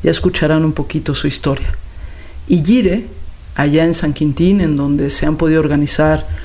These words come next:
los y las trabajadoras del campo, Gire también ha sufrido vejaciones de todo tipo, laborales, sin lugar a dudas, pero también de salud y también de discriminación.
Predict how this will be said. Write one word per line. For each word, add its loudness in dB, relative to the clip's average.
los 4
y 0
las 2
trabajadoras 0
del 0
campo, 0
Gire 4
también 2
ha 0
sufrido 2
vejaciones 2
de 0
todo 2
tipo, -4
laborales, 0
sin 0
lugar 2
a 2
dudas, -4
pero 4
también 0
de 4
salud 2
y 0
también 2
de 4
discriminación. 0